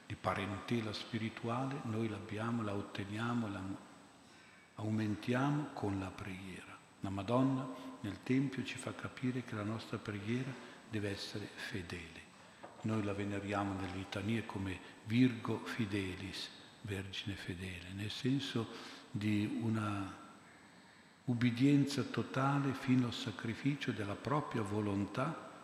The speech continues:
quando ha dovuto dire al Padre, stando sotto la croce: "Sia fatta la tua volontà", per la morte redentrice di questo mio figlio Gesù.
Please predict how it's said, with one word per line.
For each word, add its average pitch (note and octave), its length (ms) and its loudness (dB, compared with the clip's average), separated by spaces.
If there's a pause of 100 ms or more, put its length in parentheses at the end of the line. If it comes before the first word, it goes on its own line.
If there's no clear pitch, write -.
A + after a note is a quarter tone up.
(180)
quando G#2+ 320 2
ha G2+ 40 0
dovuto G#2+ 420 2
dire G#2 260 0
al G2 140 -2
Padre, A#2 500 -2
stando G#2 460 0
sotto G#2 400 -2
la F2 140 -4
croce: C3 640 -2 (280)
"Sia - 240 -4
fatta - 420 -4
la F#2+ 100 -4
tua F#2+ 220 -4
volontà", F#2 640 -6 (280)
per F#2+ 180 -6
la F#2 80 -4
morte F#2 600 -2
redentrice G2 800 -2
di - 160 -12
questo - 380 -8
mio F#2 240 -6
figlio F#2 440 -8
Gesù. F#2 320 -6